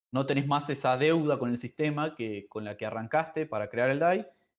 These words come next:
eh, y tenés ese, ese dai que, que generaste. Eh, pero bueno, la diferencia es que está todo automatizado.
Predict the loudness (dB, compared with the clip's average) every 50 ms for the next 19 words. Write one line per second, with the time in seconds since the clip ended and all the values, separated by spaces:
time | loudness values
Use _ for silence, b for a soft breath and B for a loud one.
0 | _ _ _ -4 -2 -2 -2 -2 -4 -4 -6 -10 -12 -12 _ -10 -6 -2 0 0
1 | 2 2 0 -2 -2 -4 -4 -4 -4 -2 -2 -2 0 0 -2 -4 -6 -8 -12 -8
2 | -4 -2 0 2 2 2 2 0 -2 -4 -6 -6 -6 -6 -8 -10 -16 _ _ _
3 | _ _ _ -10 -8 -4 -2 0 0 -2 -2 -4 -12 -20 _ _ _ _ _ _
4 | _ _ _ _ -4 -2 -2 -2 -2 -4 -4 -2 0 2 2 2 2 0 -4 -8
5 | b b b b b _ _ _ 2 4 4 4 4 2 2 4 2 4 4 2
6 | 2 2 0 0 2 2 2 2 -2 -2 -2 -2 0 2 2 4 4 2 2 0
7 | -2 -4 -4 -6 -2 -2 0 0 -2 -4 -8 _